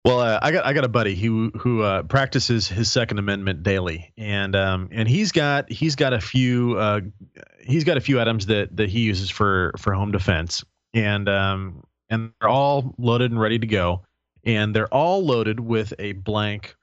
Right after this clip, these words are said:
first. The very first round is a blank. So if, um,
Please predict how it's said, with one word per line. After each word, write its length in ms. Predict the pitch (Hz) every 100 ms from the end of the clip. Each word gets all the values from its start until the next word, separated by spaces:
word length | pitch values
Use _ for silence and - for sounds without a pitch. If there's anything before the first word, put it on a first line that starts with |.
| _
first. 520 | 135 104 - - -
The 120 | 101
very 300 | 95 113 123
first 480 | 156 - 143 143 -
round 580 | 127 139 123 98 95 - -
is 160 | 104
a 60 | 107
blank. 480 | 117 113 - - - _ _ _ _
So 640 | - 120 113 110 104 107 -
if, 380 | 120 117 110 -
um, 440 | 117 107 104 98